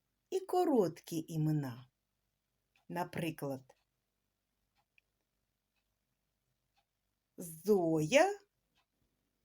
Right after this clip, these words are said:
це коротке ім'я, а Марина — це довге ім'я. Саша — коротке ім'я,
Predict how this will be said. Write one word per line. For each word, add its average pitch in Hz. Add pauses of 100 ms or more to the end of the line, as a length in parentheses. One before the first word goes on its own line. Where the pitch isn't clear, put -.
(580)
це 311
коротке 233
ім'я, 139 (200)
а 175
Марина — 220 (1300)
це 208
довге 240
ім'я. 233 (1300)
Саша — 208 (1120)
коротке 320
ім'я, 131